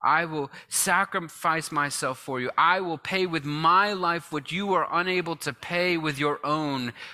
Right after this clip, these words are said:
so that you might live in my grace and in my forgiveness." The love of Jesus Christ is to be our motivation in this life of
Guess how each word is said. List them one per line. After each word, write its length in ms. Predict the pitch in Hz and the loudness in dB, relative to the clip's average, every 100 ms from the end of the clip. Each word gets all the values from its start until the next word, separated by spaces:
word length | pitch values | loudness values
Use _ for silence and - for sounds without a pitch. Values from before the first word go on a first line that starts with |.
| - | -6
so 140 | 175 | -2
that 200 | 160 151 | 0 -2
you 160 | 147 220 | -2 -2
might 380 | 208 180 156 135 | 0 0 -2 -4
live 500 | 151 196 175 151 131 | -2 0 2 0 -4
in 180 | 147 | -4
my 460 | 139 151 165 180 170 139 | -2 4 6 6 2 -4
grace 560 | 147 156 135 113 - - - - | -2 0 0 -4 -8 -10 -16 -8
and 80 | 143 | -2
in 160 | 143 | -2
my 240 | 151 165 170 | 2 2 2
forgiveness." 1000 | - 151 131 123 107 98 - - - - _ _ _ _ _ _ _ _ _ _ - | -2 -8 -4 -4 -6 -12 -10 -8 -8 -12 _ _ _ _ _ _ _ _ _ _ -4
The 120 | 156 | -2
love 640 | 151 170 214 196 160 127 | 0 0 2 2 0 -2
of 160 | 123 127 | -8 -6
Jesus 400 | 147 147 131 - | -6 -6 -6 -4
Christ 320 | 139 120 - | -2 -2 -4
is 140 | 135 | -6
to 100 | - | -4
be 420 | 139 139 175 170 143 - - | -4 -4 -2 -2 -2 -10 -6
our 160 | 139 151 | 0 0
motivation 760 | 147 170 165 139 156 151 - | 0 -2 -2 -2 -2 -2 -4
in 120 | 131 127 | -4 -4
this 200 | 123 131 | -6 -2
life 460 | 135 160 147 - | 2 2 -2 -6
of 120 | 120 | -10